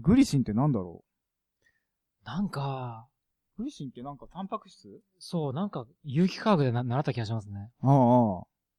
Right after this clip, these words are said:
Speaker 2: 忘れたけど。
Speaker 1: 炭素。
Speaker 2: なんでしたっけ？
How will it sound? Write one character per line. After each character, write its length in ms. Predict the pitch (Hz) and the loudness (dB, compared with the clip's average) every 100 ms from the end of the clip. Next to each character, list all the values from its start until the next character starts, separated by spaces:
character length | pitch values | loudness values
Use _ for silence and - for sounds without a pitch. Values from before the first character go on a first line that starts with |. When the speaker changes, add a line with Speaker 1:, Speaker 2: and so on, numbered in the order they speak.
| _ _ _ _ | _ _ _ _
Speaker 2:
忘 40 | 104 | -12
れ 40 | |
た 20 | |
け 60 | 123 | -8
ど。 120 | 120 107 104 - - _ _ _ _ _ _ _ _ _ _ _ _ _ - | -6 -8 -10 -12 -16 _ _ _ _ _ _ _ _ _ _ _ _ _ 4
Speaker 1:
炭 220 | 196 190 | 10 10
素。 240 | 117 85 - _ _ _ _ _ _ _ - - - | 10 -2 -6 _ _ _ _ _ _ _ -18 -18 -10
Speaker 2:
な 140 | - | -6
ん 20 | |
で 20 | 113 | -4
し 80 | - | -6
た 80 | |
っ 40 | |
け？ 60 | - | -18